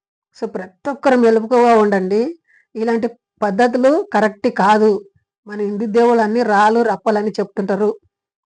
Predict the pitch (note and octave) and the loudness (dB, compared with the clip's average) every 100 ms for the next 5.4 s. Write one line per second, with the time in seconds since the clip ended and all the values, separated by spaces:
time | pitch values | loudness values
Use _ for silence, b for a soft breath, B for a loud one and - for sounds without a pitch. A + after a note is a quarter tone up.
0 | _ _ _ _ _ _ _ _ _ _ | _ _ _ _ _ _ _ _ _ _
1 | _ _ _ _ A#3+ A3 A3+ C#4+ - C#4+ | _ _ _ _ -4 -2 0 -2 -2 0
2 | D4 C4+ A3 A3+ A3 B3+ A3 G#3+ A3+ B3+ | 0 2 0 0 0 2 2 2 2 2
3 | A#3+ A3+ G#3 G3 G3 G#3+ A#3+ - G3+ F3+ | 4 4 2 0 0 -2 -2 -6 -8 -6
4 | F#3+ A#3+ A#3 G3 A3 G#3+ G3 G3 A3 G#3+ | -2 0 0 0 -2 0 0 0 0 0
5 | G3+ F#3+ G3+ A#3+ | -2 -4 -6 -8